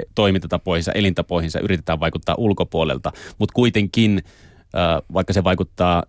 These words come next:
tänne ehkä meille siltä, että okei, niillä on parempi olla kuin näillä, ö, esimerkiksi mitä nämä on, hunikuin, ö, alkuperäiskansoilla,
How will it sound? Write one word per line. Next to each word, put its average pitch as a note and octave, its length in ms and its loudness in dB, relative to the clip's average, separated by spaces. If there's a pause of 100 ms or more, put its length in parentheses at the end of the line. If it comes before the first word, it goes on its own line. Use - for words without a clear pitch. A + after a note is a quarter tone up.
(120)
tänne F#2 160 -2
ehkä F2 160 -4
meille F#2 260 2
siltä, E2 220 -6
että - 140 -4
okei, F2 540 0
niillä G2 220 0
on E2+ 60 -4
parempi F#2 440 0 (240)
olla G#2 300 2
kuin F#2+ 200 2
näillä, F2 300 0 (220)
ö, C#2+ 40 -6 (380)
esimerkiksi E2 380 -4
mitä F2 200 0
nämä F2 140 2
on, E2+ 140 0 (340)
hunikuin, G2+ 640 4
ö, F2+ 60 -2 (380)
alkuperäiskansoilla, F#2 1080 0